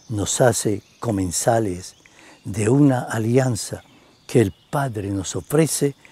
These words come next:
y cuyo gestor máximo es Jesucristo, el sacerdote, el que hace realmente sagrado y santo todo. Señor,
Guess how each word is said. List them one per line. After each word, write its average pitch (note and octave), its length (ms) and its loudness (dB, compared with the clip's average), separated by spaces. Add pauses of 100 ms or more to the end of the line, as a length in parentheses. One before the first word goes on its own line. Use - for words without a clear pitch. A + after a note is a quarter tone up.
(340)
y A#2+ 340 2 (240)
cuyo A2+ 340 0
gestor C3+ 640 0
máximo B2+ 580 2
es C3 140 0
Jesucristo, A#2 880 -4 (560)
el A2 140 -2
sacerdote, A2 1040 -2 (340)
el F2+ 180 -6
que A2 220 2
hace A#2+ 400 0 (100)
realmente C#3+ 920 2
sagrado C3 720 -2 (360)
y G#2+ 120 -4
santo A#2+ 720 -4 (220)
todo. E2+ 440 -8 (1080)
Señor, A2+ 520 -4